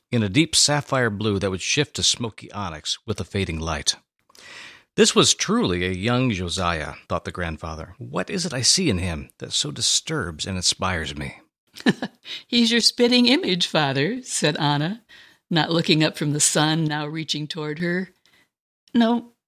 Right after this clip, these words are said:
Speaker 2: beyond her, to the man casting shadow on baby and mother.
Speaker 1: "Oh, well, you must give some credit to his father, I suppose," Phanuel said as gently as he could.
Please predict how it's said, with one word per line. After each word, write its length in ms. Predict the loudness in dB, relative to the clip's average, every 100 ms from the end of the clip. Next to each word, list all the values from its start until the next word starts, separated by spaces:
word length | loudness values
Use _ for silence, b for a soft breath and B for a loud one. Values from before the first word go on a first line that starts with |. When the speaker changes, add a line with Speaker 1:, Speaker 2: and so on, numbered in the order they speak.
| 0
Speaker 2:
beyond 460 | 4 6 4 2
her, 360 | 2 -2 -4 -12 _
to 120 | -2
the 80 | 0
man 400 | 2 2 2 2
casting 460 | 0 0 0 0 2
shadow 420 | 2 2 0 -2
on 160 | -2 0
baby 340 | 0 0 -2
and 100 | -2
mother. 420 | 0 -2 -4 -6 _ _ _ _ _ _ _ _ _ _ _ -2
Speaker 1:
"Oh, 240 | 2 4
well, 180 | 6 6
you 140 | 4
must 240 | 4 2 4
give 160 | 4
some 140 | 4 0
credit 320 | 4 4 4
to 80 | -2
his 100 | -2
father, 440 | 2 4 4 2
I 60 | 0
suppose," 760 | 0 0 2 2 2 -2 -4 -4 b b _ _
Phanuel 400 | -4 -2 -2 -2
said 240 | -2 -2 -4
as 140 | -4
gently 340 | -2 -4 -6
as 100 | -8
he 80 | -10
could. 380 | -10 -10 -8 -10